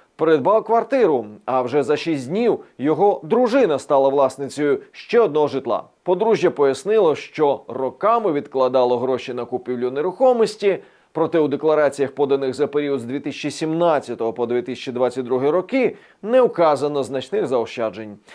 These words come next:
Єдиною задекларованою сумою були сто доларів на банківському рахунку дружини. Крім того, офіційні доходи сім'ї за ці роки не могли покрити витрати на такі покупки. У результаті Н З К підозрює порушення фінансової прозорості.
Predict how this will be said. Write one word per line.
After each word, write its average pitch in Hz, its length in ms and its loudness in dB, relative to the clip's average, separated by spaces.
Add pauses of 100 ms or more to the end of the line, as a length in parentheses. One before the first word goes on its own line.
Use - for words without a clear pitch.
(200)
Єдиною 196 440 4
задекларованою 156 840 2
сумою 214 460 2
були 196 440 4 (200)
сто - 340 0
доларів 175 540 4
на 147 260 -2
банківському 139 640 -4
рахунку 143 420 -4
дружини. 131 480 -2 (200)
Крім 147 220 -4
того, 196 260 4
офіційні 143 540 -2
доходи 143 380 0
сім'ї 151 360 -4
за 139 140 -2
ці 151 160 -2
роки 139 260 0
не 165 180 0
могли 175 440 2
покрити 139 480 0
витрати 135 440 0
на 135 120 -4
такі 135 260 -6
покупки. 117 680 -6 (340)
У 151 140 0
результаті 147 680 0 (160)
Н 147 160 -2
З 123 140 -6
К 127 220 -2
підозрює 151 560 -2
порушення 160 540 -2
фінансової 185 580 2
прозорості. 190 800 0